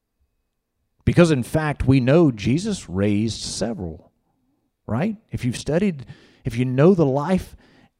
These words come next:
story of Jesus and the ministry that he had, you'd know that he raised several people from the dead. So why would this be so astounding? Well, let me just ask you something. Of the people, whether you remember the stories or not, of the people who died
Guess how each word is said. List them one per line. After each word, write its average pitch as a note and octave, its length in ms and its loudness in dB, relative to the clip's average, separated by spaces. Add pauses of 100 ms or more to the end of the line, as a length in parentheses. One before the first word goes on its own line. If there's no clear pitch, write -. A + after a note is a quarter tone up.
(180)
story F#3 520 4
of G2+ 120 0
Jesus C#3+ 480 0
and B2 140 0
the A2+ 100 2
ministry D3+ 600 2
that A#2 120 0
he A#2+ 80 0
had, A3+ 320 2
you'd D3+ 140 -6
know F#3+ 240 4
that G3 120 2
he D#3+ 80 2
raised F3+ 440 6
several C4+ 340 0
people A#2 280 2
from G#2+ 140 -4
the A#2 60 2
dead. C3 200 2 (140)
So - 180 2
why E3 420 0
would C4+ 200 0
this A#3 180 0
be A3+ 160 -2
so G#3+ 380 0
astounding? A3+ 760 -4 (1600)
Well, C3 120 -2
let D#3 80 -2
me D3 80 -4
just C3+ 180 -4
ask C#3+ 300 -6
you E2 60 -6
something. F2+ 360 -8
Of G2+ 100 -6
the A2+ 80 0
people, D#3 320 4
whether C3+ 200 6
you A#2+ 100 2
remember C3+ 260 -2
the G#2+ 80 -4
stories B2 320 -2
or B2+ 60 -8
not, C3+ 200 0
of G#2+ 60 -6
the G2+ 80 -6
people F#3 420 -6
who B2+ 160 0
died C3+ 760 -4